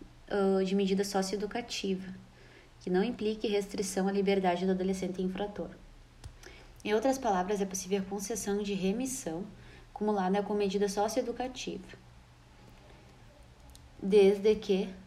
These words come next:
não a semiliberdade e internação. É possível cumular a remissão com aplicação de medida socioeducativa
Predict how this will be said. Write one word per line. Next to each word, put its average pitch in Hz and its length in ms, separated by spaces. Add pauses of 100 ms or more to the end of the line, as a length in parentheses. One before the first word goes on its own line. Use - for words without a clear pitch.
(160)
não 196 280
a 202 80
semiliberdade 196 1160
e 190 120
internação. 190 760 (1800)
É 196 80
possível 196 540
cumular 202 500
a 190 60
remissão 170 800 (380)
com 190 160
aplicação 190 680
de 185 100
medida 185 280
socioeducativa 185 1040